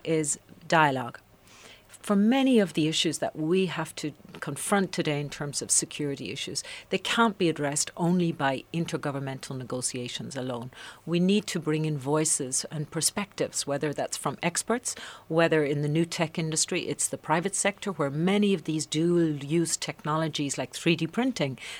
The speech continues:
that have peaceful uses but also have significant potential for, for endangering security and for being a risk and a threat. And so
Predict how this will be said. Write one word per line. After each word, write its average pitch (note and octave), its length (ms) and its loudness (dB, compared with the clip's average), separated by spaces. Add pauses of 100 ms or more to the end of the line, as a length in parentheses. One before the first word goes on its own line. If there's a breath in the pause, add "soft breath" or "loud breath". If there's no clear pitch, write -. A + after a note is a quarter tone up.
that F#3 100 -2
have G3 200 -2
peaceful A#3+ 380 2
uses E3+ 320 0
but - 140 -2
also - 260 -2
have C3+ 220 -2
significant F#3+ 840 0
potential D3 540 -6 (360 loud breath)
for, C#3 460 0
for - 220 -2
endangering D#3 680 2
security C#3+ 560 -2
and C3+ 140 -6
for D#3+ 100 -2
being D#3 220 -2
a C#3 40 -4
risk C3 380 -2
and B2+ 100 -6
a C3 60 -8
threat. - 460 -4 (480 loud breath)
And F3+ 240 4
so F#3 260 6